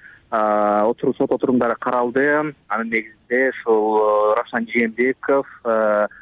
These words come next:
Бектур Асанов, э, Азимбек Бекназаров, э, жана ошондой эле, э, Али Шабдан, э, Акыл Айтбаевдардын, э, сот, э, ушу эки айга узартылды.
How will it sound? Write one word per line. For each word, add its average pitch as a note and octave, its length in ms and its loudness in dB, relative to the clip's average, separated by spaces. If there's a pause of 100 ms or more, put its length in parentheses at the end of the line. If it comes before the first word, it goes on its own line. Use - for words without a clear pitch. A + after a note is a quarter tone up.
(340)
Бектур A#2+ 500 -2
Асанов, C3+ 460 -2 (200)
э, A2 460 0 (260)
Азимбек A#2+ 440 -2
Бекназаров, B2 760 -2 (280)
э, G#2 360 0
жана A2+ 140 -2
ошондой A2 400 0
эле, B2+ 300 0 (340)
э, G#2 320 -2
Али A#2 260 -2
Шабдан, C3 480 -2 (320)
э, A#2 40 -4
Акыл A2+ 400 -2
Айтбаевдардын, A2 1120 0
э, G#2 340 -2
сот, A#2 220 0 (120)
э, G#2+ 280 2
ушу A2 200 -4
эки - 160 -4
айга A2 280 0
узартылды. A#2+ 800 -2